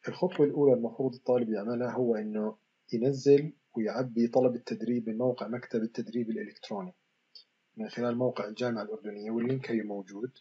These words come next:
لما نفتحه، افتح هذه الصفحة اللي هي Files and Links. في عنا أول تو forms هما التريننج ريكويست باللغة العربية أو باللغة الإنجليزية حسب الشركة اللي أنت بدك تقدم عليها. فلو بدك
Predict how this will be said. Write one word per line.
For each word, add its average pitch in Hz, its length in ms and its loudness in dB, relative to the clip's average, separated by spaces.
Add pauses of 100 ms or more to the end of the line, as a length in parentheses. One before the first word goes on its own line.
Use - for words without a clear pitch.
(140)
لما 110 160 -10
نفتحه، 123 580 -6 (2500)
افتح - 360 -4
هذه 127 140 2
الصفحة - 400 -6
اللي 107 120 -4
هي 110 120 -2
Files 127 320 4
and 107 180 -4
Links. 101 500 -8 (480)
في 160 180 2
عنا 165 240 4
أول 147 280 6
تو 139 160 -4
forms 139 680 6 (500)
هما 139 500 6 (300)
التريننج 131 500 6
ريكويست - 680 2 (120)
باللغة 135 280 6
العربية 123 840 6
أو 185 120 8
باللغة 160 340 8
الإنجليزية 104 480 4
حسب 147 300 2
الشركة 127 400 6
اللي 113 140 2
أنت - 160 4
بدك 110 180 4
تقدم 107 300 0
عليها. - 320 -8 (760)
فلو 107 440 2
بدك 120 220 0